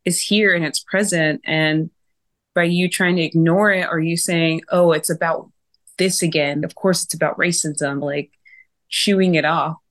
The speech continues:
as that is not helpful. We all have that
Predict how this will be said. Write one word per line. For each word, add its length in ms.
as 240
that 320
is 200
not 260
helpful. 680
We 220
all 200
have 260
that 260